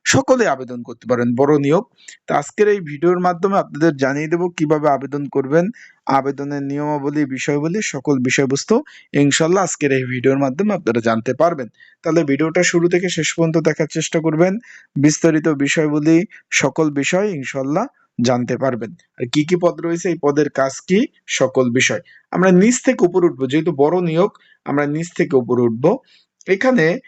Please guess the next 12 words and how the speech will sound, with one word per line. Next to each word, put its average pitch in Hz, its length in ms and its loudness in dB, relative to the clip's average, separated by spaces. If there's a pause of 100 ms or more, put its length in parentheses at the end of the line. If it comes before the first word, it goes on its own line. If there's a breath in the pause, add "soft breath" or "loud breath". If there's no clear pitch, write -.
(160 soft breath)
আমরা 185 280 0
প্রথমে 220 380 2
একটু 156 240 0
দেখতে 131 280 0
পাচ্ছি, 123 300 -2 (100)
আমরা 143 260 0 (140)
একটা 185 320 0
একটা 180 280 0
পদ 139 200 4
নিয়ে 135 180 2
আলোচনা 123 300 -2
করব। 120 180 0